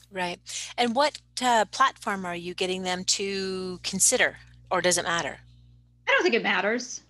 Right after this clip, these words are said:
Speaker 2: I think whatever you feel comfortable at. Um,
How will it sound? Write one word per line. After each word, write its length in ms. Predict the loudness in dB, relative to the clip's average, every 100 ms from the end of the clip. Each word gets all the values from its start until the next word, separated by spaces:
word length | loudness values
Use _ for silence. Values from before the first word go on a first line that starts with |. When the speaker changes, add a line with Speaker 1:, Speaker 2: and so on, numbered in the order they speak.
| -6
Speaker 2:
I 40 |
think 180 | -4 0
whatever 720 | 0 2 0 2 0 0 0
you 220 | -2 -4 -4
feel 200 | -4 -4
comfortable 600 | -6 -8 -6 -4 -4 -2
at. 420 | -2 -2 -4 -6
Um, 520 | -6 -4 -4 -6 -10